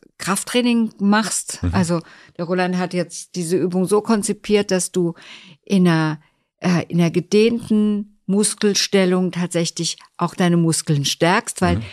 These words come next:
Speaker 1: wir brauchen natürlich auch kräftige Muskeln, das ist ja
Speaker 2: Ja,
Speaker 1: ganz
Speaker 2: klar. Mhm.
Speaker 1: wichtig. Und das wird dir zum Beispiel eingebaut in, in die Übungen. Es kommt immer wieder was Neues.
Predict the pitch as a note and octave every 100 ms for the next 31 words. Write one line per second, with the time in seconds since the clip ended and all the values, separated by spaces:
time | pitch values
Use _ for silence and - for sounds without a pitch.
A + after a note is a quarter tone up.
0 | - - G3 - A3+ C#4 C4 A3+ - F#3+
1 | - - - - C4+ - G#3 F3+ E3+ D#3+
2 | - E3 D#3 E3 F3+ E3 E3 G2 E2 A3+
3 | F2 G3 - - - - - - G3+ F3+
4 | - G#3 G3+ G3+ G3+ G3 G3 F#3 E3+ -
5 | E3 - G3+ G3 F#3+ F3 F3 F3+ - F3+
6 | F3 E3 B2+ F3+ E3+ D#3 F3 - D#3+ D#3+
7 | D#3+ D#3+ - A#3 G#3+ - A#3 B3 A#3 A3
8 | A3 G3+ F3+ - F#3 F#3+ F3+ F#3